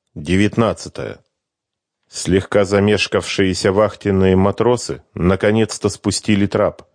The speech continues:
протёрли тряпочками его влажные, покрывшиеся крупицами морской соли поручни и встали на вытяжку у нижних ступеней,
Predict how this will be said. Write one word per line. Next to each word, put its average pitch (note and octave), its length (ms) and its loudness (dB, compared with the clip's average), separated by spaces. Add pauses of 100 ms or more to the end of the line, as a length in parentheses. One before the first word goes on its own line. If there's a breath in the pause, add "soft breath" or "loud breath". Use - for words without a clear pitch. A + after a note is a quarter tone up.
(680)
протёрли G#2 560 2
тряпочками F#2+ 680 -2
его F#2 360 2
влажные, F2 680 -2 (220)
покрывшиеся G2 760 -2
крупицами F#2 720 0
морской G2 480 2
соли F#2+ 320 0
поручни F#2+ 760 -4 (540 soft breath)
и G2 100 2
встали A2+ 440 0
на G#2 140 2
вытяжку G#2+ 560 -2
у G2+ 100 0
нижних G2+ 440 2
ступеней, A2 640 -2